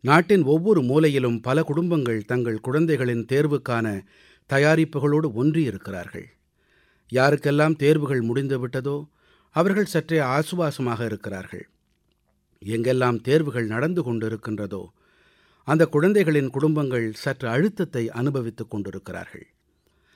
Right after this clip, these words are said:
ஆனால் கடந்த மனதின் குரல் நிகழ்ச்சியில் நான் மாணவ செல்வங்களோடு பகிர்ந்து கொண்ட விஷயங்களை மீண்டும் ஒரு முறை கேளுங்கள். தேர்வு காலங்களில் அந்த கருத்துக்கள்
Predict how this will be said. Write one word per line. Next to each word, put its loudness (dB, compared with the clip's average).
ஆனால் 4
கடந்த 2
மனதின் 2
குரல் -2
நிகழ்ச்சியில் -4
நான் 4
மாணவ 4
செல்வங்களோடு 0
பகிர்ந்து 0
கொண்ட -4
விஷயங்களை -4
மீண்டும் 0
ஒரு -4
முறை -4
கேளுங்கள். -10
தேர்வு 4
காலங்களில் -2
அந்த -6
கருத்துக்கள் -6